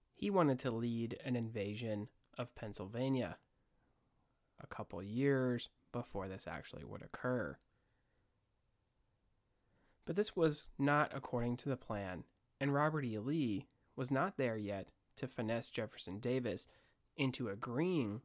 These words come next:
to these offensive plans. No, Jackson would be disappointed, but there would be a potential alternative. Romney in present-day West Virginia, west of Winchester,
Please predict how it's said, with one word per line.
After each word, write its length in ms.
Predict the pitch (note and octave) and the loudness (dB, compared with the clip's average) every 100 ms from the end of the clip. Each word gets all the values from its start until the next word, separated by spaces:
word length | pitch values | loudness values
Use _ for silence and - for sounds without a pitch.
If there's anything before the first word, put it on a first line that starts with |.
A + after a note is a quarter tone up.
| _ - | _ -12
to 100 | G#2+ | -8
these 240 | G2+ G#2 - | -8 -8 -10
offensive 580 | G2 - G#2 - F2+ - | -10 -10 -12 -10 -12 -12
plans. 440 | F#2+ A#1+ G1+ - _ _ _ _ _ _ _ _ _ _ _ _ _ _ _ _ _ _ _ _ _ - | -12 -10 -12 -16 _ _ _ _ _ _ _ _ _ _ _ _ _ _ _ _ _ _ _ _ _ 0
No, 320 | C#3+ C#3+ C#3 - | 4 4 2 0
Jackson 540 | D3+ D#3 - G3 E3 | 2 2 0 0 2
would 160 | D3 C#3 | 0 0
be 80 | |
disappointed, 760 | B2+ C3 - - - F3+ A#2+ B2+ - _ _ - | 0 -2 -4 -6 0 2 2 0 -10 _ _ 0
but 120 | D3 | 4
there 140 | C#3 | 4
would 300 | B2+ C3 D#3 | 4 2 4
be 180 | D#3+ D#3 | 2 2
a 100 | C#3+ | 0
potential 480 | D3+ - A2+ - - | -4 -4 -4 -4 -6
alternative. 760 | F3+ - - D#3+ D#3+ G#2+ C#2+ - - - _ _ _ _ _ _ _ _ _ _ _ _ _ _ _ _ _ _ - | -8 -10 -2 0 2 2 -2 -6 -16 -20 _ _ _ _ _ _ _ _ _ _ _ _ _ _ _ _ _ _ 0
Romney 520 | C3 C3 F3 A2+ G#2+ - | 4 4 4 2 0 -2
in 140 | A#2+ | -4
present-day 640 | - B2 C#3 D#3+ A#2+ G#2 E2 | 0 0 2 0 0 0 0
West 280 | G#2 F#2+ - | -2 -4 -6
Virginia, 460 | G#2 B2 C#3 B2 - - - - - _ | -2 2 4 2 -2 -16 -20 -20 -20 _
west 280 | C3 A#2+ - | 0 0 -2
of 140 | G2+ | -4
Winchester, 680 | A2+ F3 - G#2+ - G#2+ G#2 | 0 0 0 -2 -2 -4 -6